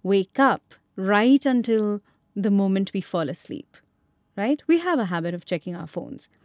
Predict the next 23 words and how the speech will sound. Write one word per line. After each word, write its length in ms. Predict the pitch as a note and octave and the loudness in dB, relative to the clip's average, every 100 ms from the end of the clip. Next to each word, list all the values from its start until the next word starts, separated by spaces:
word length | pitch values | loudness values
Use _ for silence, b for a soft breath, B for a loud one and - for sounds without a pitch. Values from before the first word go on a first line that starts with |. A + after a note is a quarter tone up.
| b b b b b b b - | b b b b b b b 6
Now, 180 | D4 - | 6 8
I'm 220 | D4+ G4 | 6 6
specifically 800 | - - C#4 - F#4 F#4+ D#4 C4 | 2 0 2 2 0 2 4 4
talking 380 | A3+ F#3+ A3 G#3 | 2 -2 0 0
about 500 | F3+ F3 D#3+ - - _ - | 0 -2 -4 -8 -16 _ 0
the 80 | G#3+ | 6
moment 720 | G#3+ G#3+ B3+ B3+ A#3+ B3+ b b - | 8 8 8 6 4 2 b b -2
when 220 | G#3+ G#3 | 2 2
we 160 | G3+ F#3+ | 2 0
wake 440 | E3+ A#3 D#4 - | 2 2 2 0
up 240 | F#3 - - _ _ - | -6 -8 -20 _ _ -4
and 160 | A3 | 0
the 60 | A3 | 0
first 640 | - - C#4 D#4+ E4 - - | -4 -2 2 4 2 -6 -2
thing 300 | C4+ B3 F#3+ | 2 2 2
we 140 | F3+ | -4
pull 240 | - G#3+ G3+ | 0 2 2
out 180 | F#3+ | 0
from 240 | - F3+ D#3 b b | -2 -4 -4 b b
under 260 | - B3 C4 | 6 8 8
the 120 | C4+ | 6
pillow 480 | - A3+ G#3 G3+ G#3 | 4 4 4 2 0
or 520 | - F3+ E3+ E3 | -2 -4 -4 -4